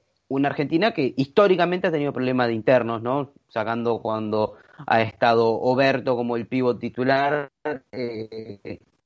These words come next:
siempre, nunca tuvimos u-, un pívot, eh, de nivel N B A o de nivel referencia, más allá de lo que puede ser Escola, ya casi reconvertido al cinco, ¿no? Pero, pero Argentina se está preparando bien, eh, además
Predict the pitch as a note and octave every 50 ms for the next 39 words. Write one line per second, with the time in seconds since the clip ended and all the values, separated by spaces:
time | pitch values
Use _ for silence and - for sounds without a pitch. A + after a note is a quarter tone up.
0 | _ _ _ _ _ _ _ _ _ _ _ - - - D#3+ D3+ D3+ D3+ - D3
1 | C#3 B2+ - - C#3 C#3+ B2+ D3 D3+ D#3 C#3+ C#3 C3+ - - _ - B2+ _ D3+
2 | D3+ C#3 D3 D3 D3+ C#3+ C3+ - - - E2+ - - _ _ _ _ _ _ _
3 | - B2+ B2 B2 B2 B2+ B2 B2 B2 B2 A#2+ B2 C3+ D#3+ F3+ F3+ D3 C3+ B2+ B2+
4 | B2 B2+ C3 C3+ C3 A#2 B2+ - - B2+ F3+ F3 - D3+ C3+ C3 A#2+ B2 - G2+
5 | B2 A#2+ A2+ - B2 B2 - B2 A#2 - - D#3+ D#3 C#3 A2+ B2+ B2 A#2+ A#2 -
6 | B2 A#2+ G#2 A2+ A2 A#2 A2+ A2+ A2 - - B2+ B2 A#2+ A2+ A#2 C#3+ D3 D3 C3
7 | B2+ B2+ D3 E3 F3+ F3 - _ _ _ _ _ _ - C3 B2 B2+ B2 A#2 A#2+
8 | A2 A2 G#2 - - _ D3 C#3+ C3+ - D#3+ F#3+ B3 C4 - F#3+ F3+ F#3+ F3 E3+
9 | E3 D#3+ D3+ E3 E3+ D#3+ D3+ D#3 F#3 G#3 G#3+ A3 A#3 A#3 - - F#2+ F2+ D2+ -
10 | - - - B2 A#2+ B2+ C#3+ C#3 B2+